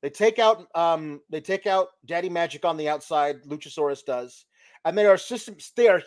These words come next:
here to take out the number one threat, which is Garcia. We've al-, we've already proven we can take care of Copeland. We're gonna take out Garcia,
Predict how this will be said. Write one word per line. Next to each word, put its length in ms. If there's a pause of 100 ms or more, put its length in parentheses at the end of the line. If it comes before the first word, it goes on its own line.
here 340 (220)
to 220
take 320
out 220 (200)
the 140
number 340
one 240
threat, 380 (840)
which 180
is 100
Garcia. 580 (640)
We've 160
al-, 140
we've 180
already 200
proven 260
we 80
can 100
take 180
care 140
of 100
Copeland. 300
We're 60
gonna 100
take 160
out 100
Garcia, 520